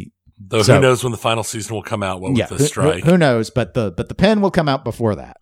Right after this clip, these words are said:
Speaker 2: So,
Speaker 1: <laughs>
Speaker 2: uh, I, this will please a lot of people. Uh, Stranger Things was one of those games that when it came out, a lo-, there was a lot of disappointment,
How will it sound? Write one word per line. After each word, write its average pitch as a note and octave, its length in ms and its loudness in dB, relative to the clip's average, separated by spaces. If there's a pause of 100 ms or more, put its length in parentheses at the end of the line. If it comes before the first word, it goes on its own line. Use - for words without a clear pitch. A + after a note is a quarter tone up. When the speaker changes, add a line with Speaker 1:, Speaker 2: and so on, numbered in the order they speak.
(160)
Speaker 2:
So, A#2+ 420 -2 (280)
Speaker 1:
<laughs> - 280 -14
Speaker 2:
uh, A#2+ 400 0 (100)
I, B2 260 -4 (120)
this D3 320 -2
will F3+ 120 -2
please D3+ 280 0
a A#2+ 60 0
lot A2 180 0
of A2 80 -6
people. F#2 640 -12
Uh, F#2 280 -8
Stranger D#3 400 -4
Things C3 280 -2
was F#2 100 -12
one G#2+ 140 -4
of A#2 60 -2
those B2 180 -4
games G#2 460 -6
that F2 200 -6
when G2+ 160 -4
it B2+ 100 -4
came A2+ 280 0
out, F#2+ 300 -2
a G2 100 -2
lo-, G2+ 240 -4
there G2+ 100 0
was F#2 140 -2
a F#2 80 -6
lot F#2+ 280 0
of A#2 120 -2
disappointment, G#2 760 -4